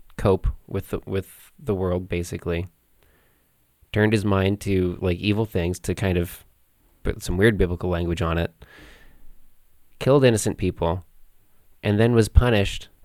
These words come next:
by the institution that taught him to kill by killing him. And that is how I began to think of sin systemically. It was,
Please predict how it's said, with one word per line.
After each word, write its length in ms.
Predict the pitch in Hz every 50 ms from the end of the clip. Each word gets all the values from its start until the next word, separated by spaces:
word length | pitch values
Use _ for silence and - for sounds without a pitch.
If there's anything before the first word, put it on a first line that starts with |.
| -
by 440 | - 98 92 - 101 101 101 107 107
the 100 | 101 104
institution 600 | 107 - - 104 - 110 104 101 - 101 95 95 92
that 120 | 95 -
taught 200 | - 110 110 107
him 100 | 107 104
to 80 | 95 98
kill 400 | - - 117 95 85 85 87 - _ _ -
by 300 | - - 95 95 92 90
killing 320 | - - 110 92 87 82 82
him. 260 | 82 - - 104 - - - - - - - - - - - - - - - - _ - - - - - _ - - -
And 220 | - 101 98 98 95
that 340 | 107 107 104 104 104 - -
is 540 | 95 92 90 87 87 - - - - - - - - _ -
how 240 | - 101 95 90 90
I 160 | 90 90 87
began 320 | 87 87 90 92 90 87 90
to 60 | 87
think 180 | - 101 87
of 240 | 90 87 - - - -
sin 480 | - - 98 92 85 80 82 82 - - _ _ _ -
systemically. 680 | - - - - - - - - - - - - 98 - _ _ - - - - - - - - - - - - _ - - -
It 60 | -
was, 220 | 85 82 85 -